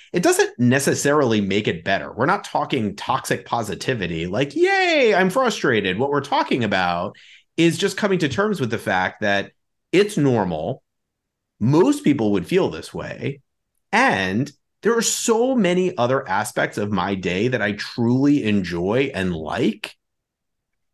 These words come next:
And I can choose to focus on all of the things that bring me frustration, or I can just remember that the frustration is just part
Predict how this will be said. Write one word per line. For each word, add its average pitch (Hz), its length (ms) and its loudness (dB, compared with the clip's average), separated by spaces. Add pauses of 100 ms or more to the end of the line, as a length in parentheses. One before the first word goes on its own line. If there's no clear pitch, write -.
(120)
And 160 380 2 (400)
I 175 160 2
can 185 220 2
choose 147 560 2
to 117 100 -2
focus 175 800 -4
on 117 200 2
all 110 300 0
of 127 100 -4
the 110 100 -4
things 123 320 0
that 95 120 -2
bring 107 220 0
me 113 100 0
frustration, 113 800 -4 (800)
or 135 640 4 (340)
I 123 100 0
can 156 140 0
just 160 220 -2
remember 120 640 2
that 101 160 -2
the 117 80 -4
frustration 139 960 -2 (520)
is 135 140 0
just 156 240 0
part 156 440 0